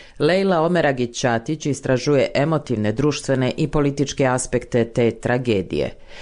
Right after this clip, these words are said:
O tome razgovara s Čamilom Imamović i ženama iz udruženja Most Jablanica, kao i s profesorom Asimom Mujkićem o razlikama između individualne i društvene solidarnosti i odgovornosti, nemaru vlasti,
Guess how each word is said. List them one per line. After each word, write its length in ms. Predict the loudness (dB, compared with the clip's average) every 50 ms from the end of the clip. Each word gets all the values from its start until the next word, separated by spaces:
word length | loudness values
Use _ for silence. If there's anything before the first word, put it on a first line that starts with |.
| -16 -16 -10 -6
O 100 | -4 -2
tome 260 | 0 0 2 2 2 2
razgovara 560 | 2 0 2 2 2 2 4 4 2 2 0
s 120 | 0 -4
Čamilom 560 | -4 -2 0 0 0 0 0 0 0 0 0
Imamović 720 | 0 0 0 0 0 0 0 -2 -2 -4 -4 -6 -4 -2
i 140 | -2 0 0
ženama 480 | 0 0 0 2 2 2 2 2 2 0
iz 160 | 0 0 -2
udruženja 540 | -4 -4 -4 -2 0 0 0 2 2 2 2
Most 360 | 2 2 0 0 -2 -2 0
Jablanica, 640 | 0 0 0 0 0 0 0 -2 -2 -2 -2 -2 0
kao 300 | 0 0 0 2 2 2
i 100 | 2 0
s 120 | 0 -2
profesorom 580 | -2 -2 -2 -2 -4 -2 -2 0 0 0 0 0
Asimom 460 | 0 0 -2 -2 -2 -2 0 0 0
Mujkićem 600 | 0 0 0 -2 -2 -4 -4 -2 -2 0 0 2
o 60 | 2
razlikama 560 | 0 0 -2 -2 -4 -6 -4 -4 -2 -2 -2
između 400 | -2 -2 0 -2 0 0 0 0 0
individualne 880 | 0 0 0 2 2 2 2 0 2 2 2 2 2 0 0 0 -2 -2
i 200 | -2 -4 -4 -2
društvene 520 | 0 0 0 -2 -2 -2 -2 0 0 0
solidarnosti 960 | 0 0 0 2 2 2 2 0 0 0 0 -2 -4 -4 -4 -4 -2 0 2
i 80 | 4 2
odgovornosti, 840 | 2 2 0 0 2 2 2 2 2 0 -2 -2 -2 -2 -2 -2 -4 -6 -14 -20 -20 -20 -8 -2
nemaru 480 | 0 0 2 2 2 0 0 -2 -4 -2 0
vlasti, 680 | 0 2 2 0 -2 -4 -4 -2 -2 -2 -2 -2